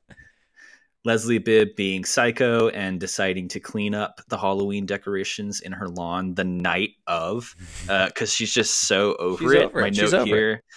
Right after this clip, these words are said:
Speaker 1: is Sam was justified in, uh, what he did.
Speaker 2: Definitely.
Speaker 1: Um, the,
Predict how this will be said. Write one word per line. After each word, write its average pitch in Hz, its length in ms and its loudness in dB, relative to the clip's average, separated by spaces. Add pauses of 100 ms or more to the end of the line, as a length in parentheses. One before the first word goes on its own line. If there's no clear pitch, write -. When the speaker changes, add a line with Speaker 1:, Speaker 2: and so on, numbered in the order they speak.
(460)
Speaker 1:
is 107 180 -4
Sam 98 420 0
was 95 160 -4
justified 90 640 -2
in, 82 540 -14
uh, 80 360 -8
what 82 140 -8
he 80 80 -14
did. 127 340 -4 (160)
Speaker 2:
Definitely. 78 580 -4
Speaker 1:
Um, 92 540 -2 (720)
the, 107 500 -2